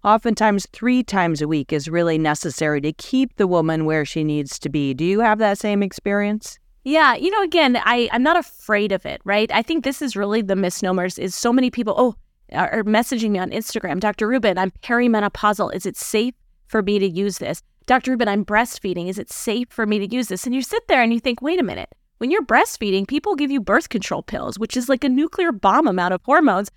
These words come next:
Speaker 2: Of course, a ten microgram insert is totally safe for you to use." If you're perimenopausal, your own estrogen levels can get up to six hundred. Of course, it's okay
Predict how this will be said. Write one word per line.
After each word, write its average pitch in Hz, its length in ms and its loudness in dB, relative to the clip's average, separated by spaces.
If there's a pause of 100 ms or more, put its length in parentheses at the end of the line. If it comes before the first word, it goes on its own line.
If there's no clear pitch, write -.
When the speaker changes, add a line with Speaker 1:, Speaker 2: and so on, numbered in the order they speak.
(160)
Speaker 2:
Of 254 160 0
course, 381 300 2
a 262 60 -4
ten 240 280 2
microgram 208 580 0
insert 196 420 -2
is 208 140 -4
totally 202 380 0
safe 185 300 -4
for 185 100 -4
you 185 140 -2
to 180 80 0
use." 175 340 -4 (240)
If 226 160 -2
you're 262 100 2
perimenopausal, 285 1040 2
your 208 200 -2
own 277 180 2
estrogen 220 560 -2
levels 190 300 0
can 226 140 -2
get 240 120 0
up 233 120 0
to 240 120 -2
six - 380 -4
hundred. 294 360 -2
Of 202 140 -6
course, 277 320 0
it's 214 160 -6
okay 190 380 0